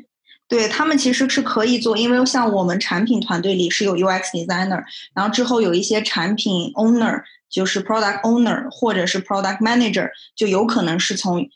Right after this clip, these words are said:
U Xdesigner的背景过来的，因为他们是熟识，非常熟识整个产品开发的流程和客户需求的。同时他们也在不断的，呃，customer meeting 过程中知道了一些商业需求，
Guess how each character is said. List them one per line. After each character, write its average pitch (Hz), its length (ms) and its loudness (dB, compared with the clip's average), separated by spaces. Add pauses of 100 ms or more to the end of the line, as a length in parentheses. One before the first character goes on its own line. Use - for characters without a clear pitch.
(120)
U 208 160 2
Xdesigner 196 1400 -2
的 170 100 0
背 180 200 0
景 - 180 -4
过 196 180 0
来 - 180 -2
的， - 120 -6 (220)
因 214 140 0
为 220 100 2
他 247 260 0
们 247 220 4
是 208 240 0
熟 185 420 0
识， 170 360 -2
非 220 180 0
常 190 180 0
熟 190 240 -2
识 196 200 -2
整 165 240 -4
个 170 120 -2
产 170 280 -2
品 175 180 -6
开 185 180 -2
发 190 200 -2
的 180 160 -4 (180)
流 180 300 0
程 180 320 -2
和 175 120 -4
客 196 220 -4
户 214 160 -2
需 202 220 -2
求 - 240 -4
的。 - 160 -6 (320)
同 214 120 0
时 226 120 2
他 226 160 2
们 233 120 4
也 190 140 2
在 196 320 0
不 185 80 -2
断 214 260 0
的， 180 300 -2 (520)
呃， 180 100 -2
customer 214 500 2
meeting 220 440 4
过 202 160 2
程 196 200 0
中 185 180 2
知 208 160 0
道 208 200 4
了 180 100 2
一 185 120 2
些 196 400 0 (220)
商 226 300 2
业 226 220 4
需 202 280 0
求， - 320 -2